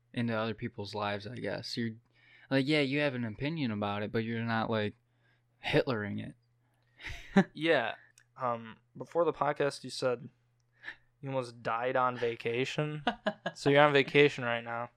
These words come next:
Speaker 1: Yeah, my last day of vacation before going back to Smokeland. <laughs> Uh,
Speaker 2: <laughs>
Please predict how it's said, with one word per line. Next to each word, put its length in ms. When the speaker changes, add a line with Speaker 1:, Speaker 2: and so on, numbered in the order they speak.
Speaker 1:
Yeah, 560
my 120
last 400
day 240
of 60
vacation 720
before 460
going 340
back 260
to 140
Smokeland. 840
<laughs> 100
Uh, 320
Speaker 2:
<laughs> 920